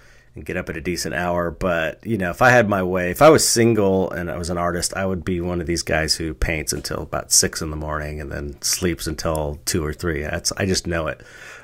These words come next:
But, um, uh, it doesn't, it's not good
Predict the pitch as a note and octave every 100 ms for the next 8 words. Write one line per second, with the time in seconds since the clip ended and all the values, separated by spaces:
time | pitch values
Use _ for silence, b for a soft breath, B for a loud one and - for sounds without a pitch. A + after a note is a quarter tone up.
0 | B G2+ F2+ E2+ E2 D#2 D2 B B B
1 | B B B B B B B B B -
2 | _ G#2+ A2 A2+ A2 - C3+ C3+ G#2+ -
3 | G2 - - A#2+ A2+ - - _ - -
4 | - - A2 F#2+